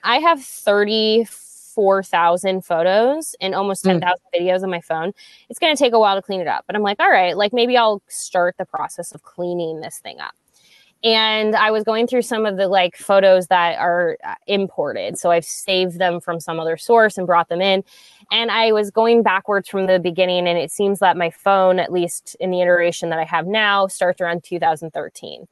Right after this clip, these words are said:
Speaker 1: So I get to about, like, two thousand fifteen. I think it was two thousand fifteen.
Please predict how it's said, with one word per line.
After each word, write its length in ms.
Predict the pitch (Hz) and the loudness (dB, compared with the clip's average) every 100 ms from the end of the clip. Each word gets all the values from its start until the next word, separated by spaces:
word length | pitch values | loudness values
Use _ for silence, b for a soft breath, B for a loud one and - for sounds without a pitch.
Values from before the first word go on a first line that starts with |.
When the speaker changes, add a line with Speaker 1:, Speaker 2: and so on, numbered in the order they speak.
| _ b b b b | _ b b b b
Speaker 1:
So 180 | - 254 | 0 2
I 100 | 254 | 4
get 200 | 277 - | 2 0
to 140 | - | -2
about, 300 | 302 240 214 | 0 0 0
like, 160 | 185 190 | -4 -4
two 160 | - 208 | -4 0
thousand 300 | 190 190 180 | 0 -2 -2
fifteen. 760 | 226 - - 127 117 196 190 _ 165 | -4 -4 -10 -12 -10 -12 -14 _ -12
I 40 | |
think 180 | - 196 | -6 -4
it 60 | 170 | -4
was 140 | - | -6
two 140 | - | -8
thousand 300 | 151 151 156 | -6 -6 -6
fifteen. 460 | 131 - - 156 | -8 -8 -8 -12